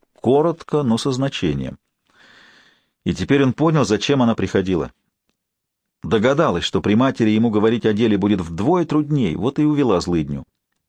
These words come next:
Князья остались наедине. Слуги стояли поодаль, у стены, в ряд. Если говорить негромко, не услышат. Ингварь набрал в грудь воздуха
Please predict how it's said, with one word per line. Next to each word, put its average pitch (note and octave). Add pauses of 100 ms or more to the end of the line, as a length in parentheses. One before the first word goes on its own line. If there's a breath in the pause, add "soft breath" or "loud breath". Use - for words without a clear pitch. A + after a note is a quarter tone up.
(100)
Князья D#2+
остались E2
наедине. E2+ (1000 soft breath)
Слуги C3
стояли A#2+
поодаль, C3+
у A2
стены, A#2
в G#2
ряд. - (120)
Если A2+
говорить A2+
негромко, A#2+
не A2
услышат. A#2 (1300)
Ингварь A2+
набрал G#2
в D#2+
грудь F#2
воздуха C#3